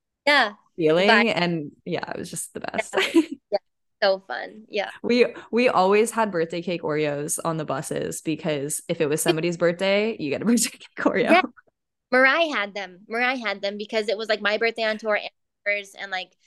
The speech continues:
Speaker 1: Nathan's and a bunch of other people. So we had the same. It was great. <laughs>
Speaker 2: <laughs> Well, you've always been such an artistically beautiful and classic skater. What has that meant to you to represent that side of skating in this era, competing against,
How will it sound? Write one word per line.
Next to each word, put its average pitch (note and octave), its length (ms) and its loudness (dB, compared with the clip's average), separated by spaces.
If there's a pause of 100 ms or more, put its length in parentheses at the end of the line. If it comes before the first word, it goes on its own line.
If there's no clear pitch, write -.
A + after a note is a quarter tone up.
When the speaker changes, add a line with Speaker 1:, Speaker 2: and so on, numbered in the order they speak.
(320)
Speaker 1:
Nathan's A#3 640 2
and G#3+ 100 -2
a G#3 40 -4
bunch G#3+ 180 0
of G3 60 0
other G3 100 -2
people. F#3+ 240 -4
So G3+ 160 -8
we G3 140 -4
had A3 180 -4
the G#3+ 60 -8
same. G3 300 -4 (360)
It - 40 -12
was G#3+ 140 -10
great. G#3 320 0 (100)
<laughs> - 0 -
Speaker 2:
<laughs> D#4+ 520 2 (600)
Well, A3+ 220 6
you've A3 220 0
always A#3 320 2
been C4+ 160 -4
such G3+ 260 -2
an F#3+ 140 -2
artistically E3+ 1080 -2
beautiful D#3 540 -2
and D3+ 120 -4
classic - 440 -4
skater. C3+ 600 -6 (300)
What G3+ 400 0
has E4+ 260 0
that G#3+ 240 0
meant D#3+ 340 -4
to - 120 -6
you D3+ 360 0
to - 120 -6
represent D#3 560 -2
that - 220 -2
side C#3+ 240 -4
of D3 80 -8
skating D3 540 -4
in E3 280 -4
this E3 240 -2
era, D3 420 -2
competing D3+ 460 -4
against, C#3 540 -6